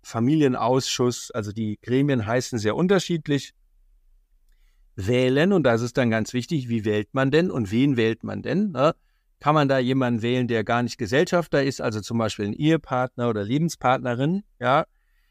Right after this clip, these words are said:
Äh, o-, o-, o-, sollen da auch welche aus der nächsten Generation vielleicht reingewählt werden? So, und dann fängt die Selbstorganisation einer solchen Familie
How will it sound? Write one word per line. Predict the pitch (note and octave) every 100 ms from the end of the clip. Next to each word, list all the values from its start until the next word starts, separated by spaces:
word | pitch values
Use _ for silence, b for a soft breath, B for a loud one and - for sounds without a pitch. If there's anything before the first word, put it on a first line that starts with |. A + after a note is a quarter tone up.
| _ -
Äh, | D3 C#3
o-, | D3 C#3 C#3 C#3 B2
o-, | D3+
o-, | A#2+ D3+ B2
sollen | C3+ C#3+
da | C3+
auch | B2 -
welche | B2 C3+
aus | A#2
der | - G#2+
nächsten | F3+ A3 -
Generation | F3+ E3 D#3 D3+ - C#3+ C#3+ C#3+
vielleicht | - C#3+ C3+ -
reingewählt | A#2+ C3 B2+ B2 A#2+ B2+
werden? | B2+
So, | B2+
und | B2
dann | A#2+ D#3
fängt | F#3 F3+ A3 F#3
die | D3 B2
Selbstorganisation | A2 C3 F3 - - C#3 D3 D3 D3 B2+ B2 - A#2 B2 F3
einer | F#3 B2
solchen | G#2+ A#2 A#2+ B2
Familie | - - A2 G#2 G#2+ G#2+ D3+